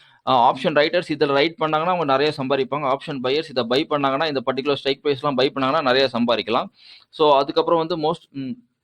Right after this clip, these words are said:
இப்போ புட் சைடுல எவ்வளோ இருக்குது அப்படின்றத பார்ப்போம். For example, புட் சைடுல வந்து இந்த, இந்த பர்டிகுலர் ஸ்ட்ரைக் பிரைஸ் ரொம்ப ஓப்பன் இன்ட்ரெஸ்ட் ரொம்ப ஜாஸ்தியா இருக்கு, பதிமூணாயிரத்தி ஐந்நூறு. அதுக்கப்புறம்,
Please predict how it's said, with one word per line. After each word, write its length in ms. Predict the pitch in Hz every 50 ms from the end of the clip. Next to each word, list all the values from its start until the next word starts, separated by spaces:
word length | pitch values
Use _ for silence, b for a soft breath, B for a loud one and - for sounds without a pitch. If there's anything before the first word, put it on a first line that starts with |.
| _ _ _ _ - _ -
இப்போ 160 | 131 139 135
புட் 240 | 131 160 175 - -
சைடுல 200 | 214 185 165 160
எவ்வளோ 300 | 147 147 151 160 165 151
இருக்குது 160 | 143 143 143
அப்படின்றத 400 | 139 120 131 131 120 123 120 113
பார்ப்போம். 500 | 101 - 98 95 - 113 127 175 208 - b b b b b b -
For 120 | 139 139
example, 300 | 147 143 160 180 175 175
புட் 240 | 156 - - 165 165 -
சைடுல 280 | 185 180 170 165 151
வந்து 260 | 143 147 160 185 185
இந்த, 200 | 156 147 139 147
இந்த 160 | 151 147 143 123
பர்டிகுலர் 340 | 135 135 - 156 147 147 143
ஸ்ட்ரைக் 280 | 139 - 143 143 135
பிரைஸ் 200 | - 147 143 131
ரொம்ப 240 | 127 127 131 123 135
ஓப்பன் 360 | 127 123 127 123 135 131 123
இன்ட்ரெஸ்ட் 200 | 117 120 120 117
ரொம்ப 220 | - 113 113 113 110
ஜாஸ்தியா 300 | - 113 113 - - 113
இருக்கு, 260 | 104 107 107 139 123 -
பதிமூணாயிரத்தி 680 | 120 120 135 135 135 127 123 120 113 110 104 117 107
ஐந்நூறு. 640 | - - - 110 110 107 107 101 92 95 117 165 - _ _ b b b b b b b b
அதுக்கப்புறம், 640 | b - 135 156 160 175 170 175 190 202 202 196